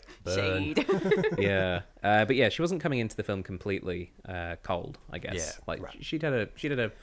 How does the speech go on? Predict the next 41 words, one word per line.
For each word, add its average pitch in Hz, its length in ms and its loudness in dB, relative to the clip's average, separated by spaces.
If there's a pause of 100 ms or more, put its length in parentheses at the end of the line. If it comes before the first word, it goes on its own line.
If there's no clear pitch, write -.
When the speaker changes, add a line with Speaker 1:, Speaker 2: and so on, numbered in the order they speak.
Speaker 1:
And 254 120 8
that 294 60 8
makes - 220 8
Speaker 3:
production 92 300 2
Speaker 1:
sense, 76 40 -8
Speaker 3:
as - 40 -4
Speaker 1:
you 101 80 0
Speaker 3:
well. 92 80 0
Speaker 1:
know. 98 140 -2
Yeah, 110 100 2
yeah. 95 240 0
If 82 180 -6
you, 131 140 0
if 123 160 -4
you 123 80 -4
do, 131 120 -2
if 127 140 -6
you 131 60 -2
wanted 101 180 -4
to 95 60 -2
do 98 60 0
that, 87 240 -10
like, 95 200 -6
saying, 85 220 -6
if 78 60 -10
you 101 60 -2
wanted 98 120 -2
to 95 60 -6
get 92 260 -4
that 101 180 -2
outsider 90 460 -4
to 87 80 -8
come 87 240 -6
in, 82 180 -4
at - 640 -18
least 110 200 0
she's 98 100 -6
played 87 340 -4
the 85 60 -12
character 80 400 -6
before. 80 540 -12